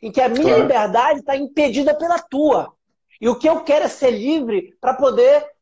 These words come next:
Speaker 1: fazer discurso de ódio, para poder pisar em cima dos outros,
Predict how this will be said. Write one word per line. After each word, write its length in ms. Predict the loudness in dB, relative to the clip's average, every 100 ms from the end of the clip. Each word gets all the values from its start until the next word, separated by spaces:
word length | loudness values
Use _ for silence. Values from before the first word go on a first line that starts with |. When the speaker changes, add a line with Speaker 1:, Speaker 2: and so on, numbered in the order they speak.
| _ _ _ _ _
Speaker 1:
fazer 320 | -2 0 0
discurso 440 | -2 -4 -4 -6 -4
de 120 | 2
ódio, 480 | 2 4 0 -2 -8 _
para 160 | -4 -2
poder 460 | 0 0 0 -2 -4
pisar 360 | -6 -2 -2
em 40 | -6
cima 300 | -10 -8 -6
dos 220 | -6 0
outros, 340 | 0 0 -6